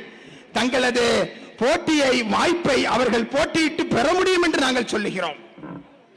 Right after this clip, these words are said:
இதையெல்லாம் ஆளுகிற திமுக அரசு இதுவரை கண்டுகொள்ளவே இல்லை. அதன் காரணமாக எங்களது வாய்ப்புகள் தட்டிப்பறிக்கப்பட்டு கொண்டிருக்கிறது. இப்பொழுது மூன்று புள்ளி ஐந்து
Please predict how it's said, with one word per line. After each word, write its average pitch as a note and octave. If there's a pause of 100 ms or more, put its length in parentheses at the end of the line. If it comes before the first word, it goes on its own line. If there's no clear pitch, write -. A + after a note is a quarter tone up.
(120)
இதையெல்லாம் F3+ (640)
ஆளுகிற G#3 (100)
திமுக B3 (100)
அரசு G3+
இதுவரை A3+ (120)
கண்டுகொள்ளவே C4+
இல்லை. E3+ (840)
அதன் A3
காரணமாக B3 (680)
எங்களது A3
வாய்ப்புகள் A#3
தட்டிப்பறிக்கப்பட்டு B3
கொண்டிருக்கிறது. A3 (540)
இப்பொழுது F#3+
மூன்று C4
புள்ளி A3+
ஐந்து G3+